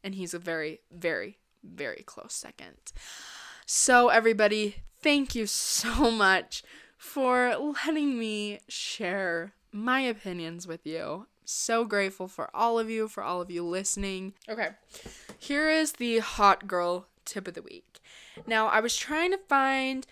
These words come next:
um, a quote from, like, a hot Disney guy, because that's kinda where we ended it, but I ended up finding something from, it still keeps the Disney theme. It's from The Incredibles, okay?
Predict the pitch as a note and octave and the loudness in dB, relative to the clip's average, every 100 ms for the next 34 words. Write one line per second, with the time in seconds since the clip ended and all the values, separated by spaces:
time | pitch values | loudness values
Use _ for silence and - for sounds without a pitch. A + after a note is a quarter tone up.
0 | - - - - A3+ G#3+ G#3+ G#3+ - - | -20 -20 -12 -2 2 2 0 -6 -12 -10
1 | - A#3 A3+ - - A3 G#3 G3+ G3 F#3 | -2 2 2 0 -6 -4 -4 -2 -2 -2
2 | F3 - - F#3+ G3 E3+ F3+ F3 G#3 G#3+ | -4 -8 -8 -4 -2 -2 -4 -6 -6 -2
3 | G#3+ A3 A#3+ C4+ A3 G3+ G3 F#3+ - F#3+ | 0 0 0 -4 -8 -10 -8 -10 -10 -10
4 | F#3+ F3+ F3 D3+ F3+ G#3 B3 G#3 G#3 G3 | -8 -8 -8 -12 -10 -6 -8 -4 -4 -4
5 | G3 E3 G3+ D4 F#4+ F#4+ - G#3 G#3 G3 | -4 -6 -6 -6 -6 -4 -6 -6 -6 -10
6 | G3+ F#3+ F#3 F3+ - F3+ F3 F3+ E3+ - | -12 -12 -14 -18 -14 -12 -12 -12 -16 -14
7 | A3+ - - C#4+ - B3+ - G#3 F3+ F#3 | -8 -6 -4 -4 -6 -8 -8 -10 -10 -12
8 | F3+ F#3 D#3+ D3 E3+ - F#3+ F#3+ G#3+ G#3+ | -16 -18 -20 -18 -18 -14 -12 -10 -12 -14
9 | G3+ E3 D#3+ D3+ D3+ D#3+ - _ _ _ | -14 -14 -14 -14 -14 -14 -16 _ _ _
10 | A3 G#3 G#3+ | -10 -8 -8